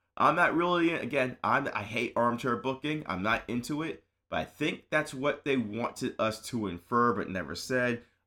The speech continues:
I don't know. It's two thousand six. Who gives a fuck? But one thing I will tell you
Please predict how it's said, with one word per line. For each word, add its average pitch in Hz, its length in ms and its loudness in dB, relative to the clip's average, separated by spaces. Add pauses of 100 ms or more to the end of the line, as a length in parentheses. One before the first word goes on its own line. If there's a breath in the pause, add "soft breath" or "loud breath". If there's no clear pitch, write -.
I 151 240 4
don't 156 240 2
know. 151 320 4
It's - 160 -4
two 160 200 0
thousand 143 360 2
six. 127 340 0
Who 120 100 -2
gives 127 320 2
a 98 40 -6
fuck? - 400 0 (360 soft breath)
But 208 360 4
one 226 320 4
thing 233 160 0
I 240 100 -2
will 254 240 2
tell 143 300 4
you 95 320 2